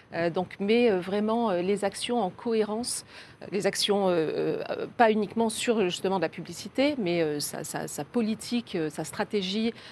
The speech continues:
euh, ses process en cohérence avec, euh, ce qu'elle soutient. Donc, euh, cette authenticité, euh, je pense que les, les, les consommateurs ne sont absolument pas dupes. Et si, euh, on tombe dans le greenwash-, de greenwashing, ils le voient tout de suite.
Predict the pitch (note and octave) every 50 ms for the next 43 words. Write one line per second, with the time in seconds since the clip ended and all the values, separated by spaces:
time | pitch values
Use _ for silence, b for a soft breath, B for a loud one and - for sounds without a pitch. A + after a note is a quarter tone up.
0 | B B B - D#3+ E3 D#3+ D3 C#3+ D3 D3+ D3 - - - - - A3+ A3 -
1 | - A#3 A#3 C4+ D4 - - - - G#3+ A3+ A3 - B3 A3+ G3+ G3+ A3 A#3 B3
2 | - - - E3+ F3 F3+ G3+ A3+ - - - F3+ E3 D#3+ D#3+ D#3+ D#3 D#3 D#3+ -
3 | - F3+ - - F#3+ G3 F#3 E3+ D#3+ D#3+ - - A3+ G3 - - F3+ D3+ B B
4 | B B B B B - - F3+ E3 - - F#3 E3+ F3 E3 D#3+ - D#3+ D#3 -
5 | - F#3 - A3 A3 - A#3 G#3 - - G#3+ G#3 - B3 B3+ C4+ C4+ C4+ B B
6 | B B B B - F3 F#3 F3 F3 E3+ - - - F3 - - F#3+ E3+ F3 E3
7 | D#3+ D3+ D#3 D#3+ D#3+ D#3 D#3 D3+ D3+ D3+ D#3 D3 - F#3 F3 - - F3 F3+ F3
8 | - - G#3 G3 F#3 E3+ - - F3 D#3+ - - - F#3 F3+ E3+ - E3 D#3+ F3
9 | G#3 B3+ B3+ - - - - G3+ F#3+ E3+ - - - - - - - - A#3 A#3+
10 | A#3+ - - - E3 D#3+ E3 D#3+ D3+ D3+ D3+ D3 E3+ F#3 - - C4+ C4 B3+ G#3
11 | G3+ G3 F#3+ F#3+ G3+ F#3 E3+ F#3+ F#3 - - - G3+ E3 F3 E3+ - - G3 G#3+
12 | G#3 F#3 F#3+ F#3+ - B3 A#3+ B3+ A3+ - - - - F#3 F#3+ F3+ F#3 F3+ E3+ G3+
13 | F#3+ - - F#3+ - - - A3+ A#3+ B3+